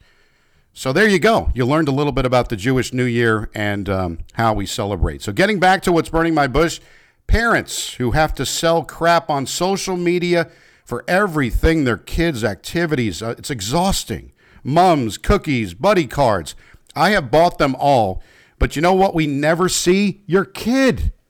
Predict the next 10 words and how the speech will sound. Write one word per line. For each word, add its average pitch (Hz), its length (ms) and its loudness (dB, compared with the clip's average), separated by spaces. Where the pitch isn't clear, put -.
Get 208 280 0
them 226 220 4
a 220 60 4
mask. 208 540 2
Do 214 180 -2
something. 214 560 -2
Go 202 180 2
door 202 280 2
to 196 80 2
door. 196 500 2